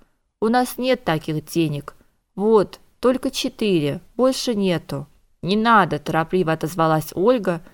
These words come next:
вмиг почувствовав себя гнусным эксплуататором и гидрой мирового капитализма. «Не надо денег, езжайте, ничего не надо». Туман поплыл, сгущаясь в темноту.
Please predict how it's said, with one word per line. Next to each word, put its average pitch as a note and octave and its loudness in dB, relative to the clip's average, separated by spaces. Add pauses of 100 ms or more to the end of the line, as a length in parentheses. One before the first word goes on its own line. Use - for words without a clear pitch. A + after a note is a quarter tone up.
(240)
вмиг F#3+ 0
почувствовав F3+ 0
себя G#3+ -2 (320)
гнусным A3+ 0
эксплуататором F#3+ 0 (100)
и E3 -4
гидрой F#3+ 0
мирового D#3 0
капитализма. D3+ -4 (380)
«Не B3 -4
надо C#4+ 4
денег, E3 0
езжайте, F#3+ -2 (120)
ничего A#3+ -2
не F#3+ 0
надо». D3+ -6 (840)
Туман F3 4
поплыл, F#3 0 (160)
сгущаясь F#3 -2
в F#3 -16
темноту. E3+ -2